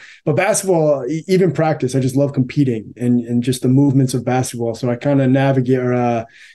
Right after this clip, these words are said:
uh, ended up going that way. And I would say probably twelve or thirteen was when I really locked in on basketball. I don't wanna say basketball only, 'cause I still played tennis all through high school, but, um, that was when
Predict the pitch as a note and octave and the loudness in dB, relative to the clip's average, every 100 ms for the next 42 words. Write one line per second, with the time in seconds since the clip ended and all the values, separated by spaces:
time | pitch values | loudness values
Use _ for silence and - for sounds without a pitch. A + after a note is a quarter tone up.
0 | _ C3 A#2+ A#2 A2+ A#2 C3 A#2+ D3 D3 | _ -6 -4 -2 -4 -8 -12 -2 2 2
1 | C#3 B2 A#2+ C#3 C#3+ C#3 C3 C3+ A#2+ B2 | 2 0 0 0 2 2 2 2 2 0
2 | B2 C#3 D#3 D3 - _ - D3 F3 C#3+ | 2 2 2 -2 -12 _ -4 0 2 2
3 | F3 D3+ C#3+ D3+ C#3+ C3+ B2+ B2 - - | 2 2 2 0 2 4 2 0 -8 0
4 | D3+ C#3+ C#3 B2 - C#3 C3 - C3+ C3+ | 2 2 2 -2 -2 -2 0 0 2 4
5 | B2+ B2 A2+ B2+ A#2+ A#2 B2+ C3+ C3 B2+ | 4 0 -2 -2 -2 0 4 4 4 4
6 | A#2+ A#2 - _ _ - C3 C3+ C3 - | 2 0 -8 _ _ -2 0 2 0 0
7 | C#3 B2+ B2 A#2+ B2+ B2+ - - B2 B2 | 0 2 0 0 0 0 -4 -2 0 2
8 | A#2+ A#2+ A#2 - F3+ A3+ G3 F3 D#3+ D3 | 2 2 0 -2 0 2 2 0 0 0
9 | C#3+ B2 C#3 C3 A#2+ C3 - C#3+ C3+ B2+ | 0 0 2 2 2 0 0 -2 0 -2
10 | C3 A#2+ A#2+ B2 A#2+ G#2+ A#2+ A#2+ B2 A#2 | -2 -2 -2 -2 -2 -2 -2 -2 -2 -2
11 | A2+ A#2+ A#2 A2+ _ - _ B2 A#2 A2+ | -2 -2 -2 -6 _ -20 _ -6 -4 -4
12 | A2 A#2+ C3+ B2+ A#2 B2+ A#2+ A#2 A2 | -4 0 0 2 0 0 0 -2 -4